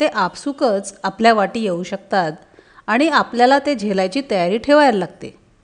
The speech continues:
उदाहरणार्थ, जेव्हा आपण म्हणतो की, "मी एक नोकरदार मंडळीपैकी आहे,"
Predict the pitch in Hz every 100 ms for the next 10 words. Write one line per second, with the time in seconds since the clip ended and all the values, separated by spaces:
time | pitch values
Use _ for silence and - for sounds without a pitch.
0 | _ _ _ _ _ 240 240 285 285 285
1 | 269 277 247 233 247 247 247 254 233 220
2 | 240 202 175 214 - _ - 277 262 262
3 | 269 277 - 247 240 240 190 202 233 247
4 | 254 226 214 220 220 190 202 175 135